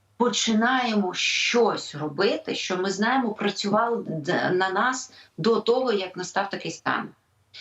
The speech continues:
Да, це може бути будь-що. Можна прибрати, а, там, свій простір. Я не хочу гов-, говорити там свою квартиру, бо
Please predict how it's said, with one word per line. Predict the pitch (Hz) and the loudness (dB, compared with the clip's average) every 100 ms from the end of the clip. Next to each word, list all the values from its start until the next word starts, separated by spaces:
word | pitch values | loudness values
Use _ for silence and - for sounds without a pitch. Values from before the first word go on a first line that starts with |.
| - - | -20 -4
Да, | 180 214 214 | 0 2 0
це | - 208 | 0 0
може | 233 262 | 0 -2
бути | 220 233 233 175 | -6 -4 -4 -6
будь-що. | 156 226 - - 147 - - | -2 -2 0 -2 -2 -6 -8
Можна | 165 202 233 254 | 0 0 0 -2
прибрати, | - 208 180 175 196 196 202 190 190 - - | 0 0 2 0 0 0 -2 -2 -4 -16 -4
а, | 170 170 170 269 180 175 - - - - 135 147 | 0 2 4 4 2 0 -8 -12 -16 -12 -10 -2
там, | 147 147 135 | -2 -2 -6
свій | - 175 190 | -6 -4 -4
простір. | - 175 139 - 147 160 | 0 0 0 -2 -4 -4
Я | 151 151 143 | -4 -2 0
не | 143 | -2
хочу | 175 165 | -4 -6
гов-, | 156 143 - 160 | -6 -6 -4 -2
говорити | 156 143 139 139 | -2 -2 -4 -4
там | 131 135 - | -4 -4 -6
свою | - 160 151 147 | -8 0 0 2
квартиру, | 156 - 240 214 185 | -2 -2 0 2 0
бо | 151 151 | -2 -4